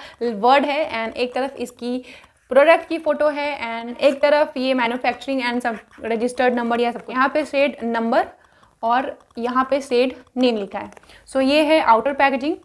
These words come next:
तो इसकी प्राइस की अगर बात करें तो ये रिटेल करता है थ्री नाइंटी नाइन रुपीज और इसकी जो नेट वेट है क्वांटिटी वो है सिक्सटी ग्राम।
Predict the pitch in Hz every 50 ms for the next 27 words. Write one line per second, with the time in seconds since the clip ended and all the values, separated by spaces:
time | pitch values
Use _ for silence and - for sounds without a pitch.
0 | _ _ - 302 269 302 - - 370 370 359 311 277 302 320 320 - 349 349 349
1 | 330 330 320 320 320 - 320 320 330 320 330 311 302 294 294 302 269 294 254 311
2 | 311 294 285 294 294 302 294 302 294 294 302 311 311 311 311 - - _ _ _
3 | _ _ _ - 254 311 311 311 302 294 294 277 302 277 269 262 285 302 302 285
4 | - 302 320 415 440 - - _ _ - 240 247 254 - 254 - - 277 254 277
5 | 285 262 262 277 302 302 381 339 349 349 - - 254 262 254 262 277 269 - 247
6 | 247 254 254 294 285 269 285 302 269 277 254 247 240 294 294 294 269 254 - -
7 | 226 208 202 226 190 190 190